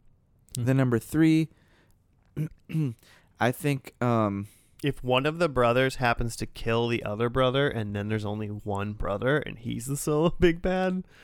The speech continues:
Speaker 3: what are the, what are the, what are the points on that? I don't know if that's the case.
Speaker 2: I mean, I
Speaker 3: <laughs>
Speaker 2: wrote, I wrote new solo big bad.
Speaker 3: Yeah, I mean,
Speaker 2: so
Speaker 3: so did
Speaker 2: for
Speaker 3: I.
Speaker 2: me,
Speaker 3: I,
Speaker 2: it's
Speaker 3: I thought,
Speaker 2: a
Speaker 3: I said the brothers
Speaker 2: probably
Speaker 3: are
Speaker 2: not.
Speaker 3: out. So
Speaker 1: Mm-hmm.
Speaker 3: it doesn't
Speaker 2: Oh, okay. <laughs> Specifically.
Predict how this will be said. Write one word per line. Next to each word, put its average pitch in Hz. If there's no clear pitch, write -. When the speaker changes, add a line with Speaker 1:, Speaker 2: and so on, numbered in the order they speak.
Speaker 3:
what 113
are 113
the, 107
what 113
are -
the, 110
what 120
are 117
the 104
points 107
on 104
that? 104
I 120
don't 107
know 107
if -
that's -
the -
case. -
Speaker 2:
I 120
mean, 143
I 143
Speaker 3:
<laughs> -
Speaker 2:
wrote, 127
I 139
wrote 151
new 151
solo 117
big 80
bad. -
Speaker 3:
Yeah, -
I 120
mean, 98
Speaker 2:
so 104
Speaker 3:
so 117
did 113
Speaker 2:
for 110
Speaker 3:
I. 113
Speaker 2:
me, 117
Speaker 3:
I, -
Speaker 2:
it's 64
Speaker 3:
I 127
thought, -
Speaker 2:
a 127
Speaker 3:
I 143
said 139
the 135
brothers 127
Speaker 2:
probably 117
Speaker 3:
are 107
Speaker 2:
not. 104
Speaker 3:
out. -
So 123
Speaker 1:
Mm-hmm. 120
Speaker 3:
it 117
doesn't 113
Speaker 2:
Oh, 64
okay. -
<laughs> -
Specifically. -